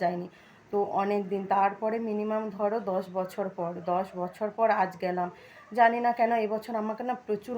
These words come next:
মন থেকে টানলো যে খাই না খাই মন্দিরে যেতে, মানে মন্দিরে ভোগ প্রসাদ নিয়ে বসতে আমাকে খুব মন টানলো, জানি না কেন। তো আমার ঘরে হয়তো গোপু সোনা এসেছে বলে, আরোটা কৃষ্ণ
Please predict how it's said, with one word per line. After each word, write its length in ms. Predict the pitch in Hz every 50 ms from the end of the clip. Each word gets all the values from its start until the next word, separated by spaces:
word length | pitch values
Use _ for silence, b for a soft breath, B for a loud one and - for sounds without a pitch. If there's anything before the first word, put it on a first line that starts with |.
| 226 220
মন 140 | 202 196 202 214
থেকে 220 | 208 214 208 - 220 220
টানলো 360 | 208 190 190 196 202 202 214 226 196 208
যে 100 | 220 214 214 208 B B B B B B B B B - - - - -
খাই 220 | - - 254 269 302 294
না 140 | 277 269 247
খাই 220 | 247 - 247 220 247 262 254 - 226 226
মন্দিরে 360 | 220 226 226 220 233 226 240 220 -
যেতে, 220 | 226 214 220 240 233 233 226 196 185
মানে 360 | 190 196 202 202 214 214 220 214
মন্দিরে 420 | 208 208 208 214 220 226 233 240 226 185
ভোগ 160 | - 233 220 220 -
প্রসাদ 300 | - 220 214 233 247 214 226 226
নিয়ে 120 | 233 226 196 185
বসতে 240 | 190 190 - - -
আমাকে 280 | 226 214 214 214 - 233 - - - -
খুব 200 | - 285 294 285 254 233
মন 160 | 208 202 196 208 202
টানলো, 320 | 208 202 190 190 190 202 196 185 208
জানি 180 | 190 202 214 220
না 120 | 220 220 220 220
কেন। 160 | 196 190 196 240 320 B B B B B B B B B 185 -
তো 80 | 208 202 202
আমার 260 | 190 190 196 208 220 220
ঘরে 220 | - 233 240 240 233
হয়তো 200 | 247 226 226 240
গোপু 240 | 214 202 208 208 233 233
সোনা 220 | - 240 226 226 226
এসেছে 280 | 220 214 - 220 - 240
বলে, 240 | 208 214 214 220 220
আরোটা 320 | 220 208 190 196 202 220 220
কৃষ্ণ 300 | 220 220 220 - 226